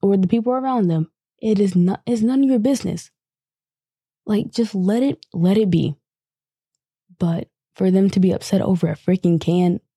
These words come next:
grow up. Like, these are old people getting upset. You're upset over a can. Grow up.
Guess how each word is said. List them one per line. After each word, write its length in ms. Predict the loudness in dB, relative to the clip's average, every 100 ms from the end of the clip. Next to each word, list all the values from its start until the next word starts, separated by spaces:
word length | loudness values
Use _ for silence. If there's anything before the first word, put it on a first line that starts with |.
| -14
grow 380 | -4 -2 0 0
up. 180 | 0
Like, 160 | -2 -2
these 220 | 0 0
are 160 | 0 -4 -4
old 360 | -4 -2 -2
people 380 | -4 -4 0 0
getting 300 | 2 2 2
upset. 500 | 0 -2 -4 -4 -6 _ _ _ _ _ _ _ _ _ _ -8
You're 200 | -6 -6
upset 300 | -12 -10 -8
over 260 | -4 -2
a 80 | -2
can. 580 | -4 -6 -2 0 2 2
Grow 360 | 0 -2 -2
up. 420 | -2 0 0 0